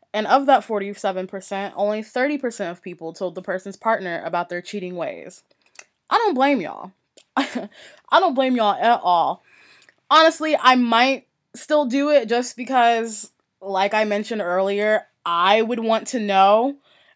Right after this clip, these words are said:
and I want this on the record. If y'all see me finally cuff someone and they're out here fucking embarrassing me, please tell me. I don't care who you are. Let me know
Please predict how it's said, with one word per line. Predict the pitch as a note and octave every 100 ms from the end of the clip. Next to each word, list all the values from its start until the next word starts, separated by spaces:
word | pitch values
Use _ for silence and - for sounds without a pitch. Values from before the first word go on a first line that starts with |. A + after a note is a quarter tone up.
| _
and | G3+ G#3+
I | A#3
want | A#3 A#3
this | A#3+ B3+
on | - G3 A3+
the | A#3
record. | A3 A3 B3+ E4 D#4+ F4+ - -
If | B3 B3+ - -
y'all | G#3+ G#3 A3+ B3 B3+
see | B3+ C4 B3+
me | B3+ B3+ B3+ A#3+ -
finally | - A3+ A#3 A#3+
cuff | B3 - A#3
someone | - B3 A#3+ A#3+ A#3+ A#3+ B3 B3+ - - - _ -
and | A3+ A3+ A3 A3 A3 G#3+ - - _
they're | G#3+ A3+
out | A#3 A#3
here | B3 A#3
fucking | A#3+ A#3 A#3+
embarrassing | A3+ A3 G#3 A3 B3 B3+ B3
me, | B3+ C4+ A#3
please | - F4+ F#4 F#4+ F#4
tell | - G#3+ F3+
me. | F3 F3
I | F#3 C4+
don't | D4+ C#4+
care | D4 C#4
who | C4 C4+
you | A3+ G3
are. | F3 E3 E3+ A3 _ _ _ -
Let | C4+ E4 C#4+
me | D4
know | C4+ G3 D#3+ D#3 A#3